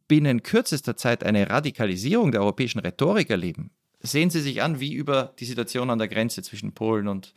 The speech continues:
Belarus gesprochen wird, von Politikern der Mitte. Sie sprechen von Krieg, sie sprechen von Migranten als Waffe, sie sprechen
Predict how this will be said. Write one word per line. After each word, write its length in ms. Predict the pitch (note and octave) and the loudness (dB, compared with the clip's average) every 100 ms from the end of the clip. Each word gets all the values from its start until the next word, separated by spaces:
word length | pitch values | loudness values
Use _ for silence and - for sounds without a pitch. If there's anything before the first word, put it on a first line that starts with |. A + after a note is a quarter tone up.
| _ _ _ _ _ - | _ _ _ _ _ -2
Belarus 380 | G2 A2+ G#2+ | 2 2 0
gesprochen 540 | A2 - A2+ C#3 G3+ C3+ | -4 -4 -2 -2 -2 -4
wird, 220 | E2 - | -6 -10
von 320 | - A#2 A2+ - _ | 0 0 0 -6 _
Politikern 400 | - B2+ - D3 | -2 0 2 0
der 120 | C3 C3 | 2 2
Mitte. 340 | F#3+ - A#2 | 2 2 -2
Sie 160 | - B2 | 0 -2
sprechen 320 | - B2+ D#3+ | 0 0 2
von 180 | E3 E3+ | 0 -2
Krieg, 380 | F3 G3 - - | -2 -4 -6 -14
sie 160 | - G#2+ | -6 -6
sprechen 340 | - C3 C#3+ | -2 -2 0
von 300 | C#3+ C#3 C3 - _ _ _ - | 2 0 -2 -12 _ _ _ -2
Migranten 520 | D3+ B2+ C#3 E3+ D3+ | -2 2 0 0 -2
als 220 | C#3+ C#3+ | -2 0
Waffe, 340 | D#3 D#3+ A#1+ - | 0 0 -10 -10
sie 160 | - B2+ | -6 -6
sprechen 540 | - A2 C3+ C#3+ C#3 | 0 -2 0 -2 -2